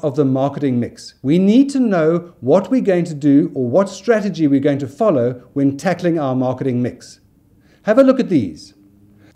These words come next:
For example, where there may be a gap in the market. What sort of pricing are the competitors doing? What strategies are they following?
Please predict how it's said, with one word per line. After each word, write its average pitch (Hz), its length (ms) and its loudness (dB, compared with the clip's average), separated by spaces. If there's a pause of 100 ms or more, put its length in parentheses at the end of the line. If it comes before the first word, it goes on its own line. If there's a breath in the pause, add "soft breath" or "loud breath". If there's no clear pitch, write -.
(160)
For 214 140 2
example, 208 760 0
where 214 440 6
there 196 120 2
may 156 200 4
be 143 120 2
a 131 60 4
gap 135 300 0
in 131 100 0
the 120 60 -2
market. 107 540 -6 (440)
What 196 200 2
sort 262 120 -4
of 220 240 -6
pricing 208 400 -4
are 190 80 2
the 175 100 0
competitors 214 680 -2
doing? 95 320 -4
What 165 180 0
strategies 185 600 -2
are 160 60 -2
they 151 280 2
following? 107 580 -4